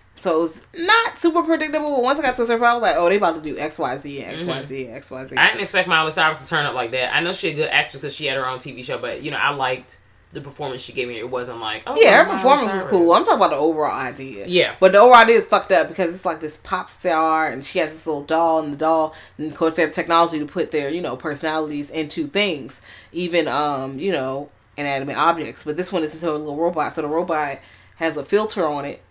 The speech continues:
Speaker 1: up to only a small percent of the brain. So she's just like, "Hey, let's sing songs. Let's do this. I'm Ashley."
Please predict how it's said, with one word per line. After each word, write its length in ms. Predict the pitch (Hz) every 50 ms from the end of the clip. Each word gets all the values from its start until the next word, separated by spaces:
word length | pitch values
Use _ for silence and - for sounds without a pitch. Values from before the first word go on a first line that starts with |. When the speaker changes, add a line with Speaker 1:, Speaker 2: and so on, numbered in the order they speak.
| _ _ _ _ _ _ -
Speaker 1:
up 160 | - 143 -
to 180 | - 139 131 135
only 240 | 147 143 139 139 - - 107
a 100 | 107 139
small 240 | 135 - 165 147 143
percent 200 | 143 - - 151
of 60 | 139
the 40 | 139
brain. 280 | 139 160 175 175 170 165
So 100 | 175 175
she's 160 | - - 262
just 100 | 233 254
like, 140 | 277 285 311
"Hey, 240 | 427 508 480 330 196
let's 140 | 180 - -
sing 120 | 226 285
songs. 440 | 285 - 403 415 330 190 151 160 175
Let's 100 | 196 -
do 100 | 277 294
this. 280 | 349 440 339 220 - -
I'm 220 | - 330 427 381
Ashley." 560 | 330 220 208 247 254 - - - - - -